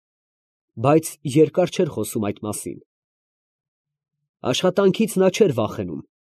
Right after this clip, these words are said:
Նրա համար այդ պահանջ էր, գրեթե հաճույք։ Չէր խոսում իրենց ամենից ավելի ճնշող բանի, ձանձրույթի մասին։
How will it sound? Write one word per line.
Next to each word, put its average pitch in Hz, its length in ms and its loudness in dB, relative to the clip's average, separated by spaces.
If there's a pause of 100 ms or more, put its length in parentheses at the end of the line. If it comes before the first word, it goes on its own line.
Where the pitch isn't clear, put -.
(760)
Նրա 165 240 4
համար 190 300 6
այդ 180 140 4
պահանջ 170 440 4
էր, - 160 -10 (360)
գրեթե 170 420 4
հաճույք։ 156 420 -2 (1500)
Չէր 233 200 4
խոսում 165 380 4 (100)
իրենց 175 360 4 (100)
ամենից 170 480 4
ավելի 156 360 4
ճնշող 160 500 2
բանի, 147 320 2 (460)
ձանձրույթի 160 760 2
մասին։ 123 420 -4